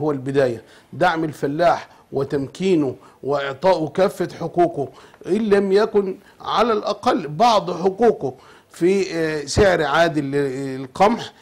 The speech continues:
وشراء محصوله وتوفير الراحة في، آه، تسليم المحصول وتسويقه، بالإضافة إلى إمداده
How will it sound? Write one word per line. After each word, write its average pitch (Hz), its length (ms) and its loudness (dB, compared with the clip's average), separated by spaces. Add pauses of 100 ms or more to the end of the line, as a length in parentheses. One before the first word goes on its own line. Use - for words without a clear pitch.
(220)
وشراء 165 640 2
محصوله 170 680 0
وتوفير 156 800 0 (360)
الراحة 175 720 4
في، 170 400 -2 (100)
آه، 143 160 -2
تسليم 170 480 -2
المحصول 165 680 2 (320)
وتسويقه، 180 800 0 (300)
بالإضافة 185 720 2
إلى 185 220 0
إمداده 170 500 2